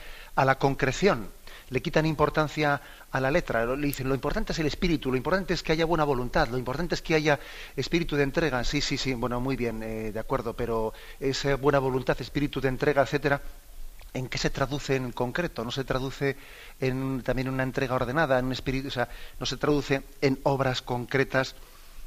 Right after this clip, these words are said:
qué peligroso, ¿no? Es decir, lo-, los dos, eh, las dos sensibilidades, la de la letra y la del espíritu,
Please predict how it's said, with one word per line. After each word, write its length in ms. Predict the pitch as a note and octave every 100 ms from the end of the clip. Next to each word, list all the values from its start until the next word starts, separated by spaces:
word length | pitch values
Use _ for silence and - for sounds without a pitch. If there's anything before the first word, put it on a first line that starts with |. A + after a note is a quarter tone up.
| - - A2+ A2+
qué 100 | -
peligroso, 500 | C3+ A#2 B2 - G#2+
¿no? 160 | C3 D#3 - -
Es 100 | C#3
decir, 160 | C#3 B2
lo-, 200 | B2 B2
los 360 | C3+ B2+ A#2+ A2+
dos, 320 | G3+ - - - - - - - - - - - - -
eh, 100 | B2+
las 220 | C#3+ B2+ B2+
dos 140 | F#3+
sensibilidades, 840 | G3 E3+ D#3+ C#3 A#2+ A2+ A2+ D#3
la 120 | C#3
de 100 | B2
la 140 | B2 A2+
letra 500 | E3+ D#3+ A2 G2 F#2+ - - - - - - - - - - - - - - -
y 140 | C3+
la 140 | B2+ B2+
del 140 | B2
espíritu, 560 | A#2 - E3+ E3 F#3+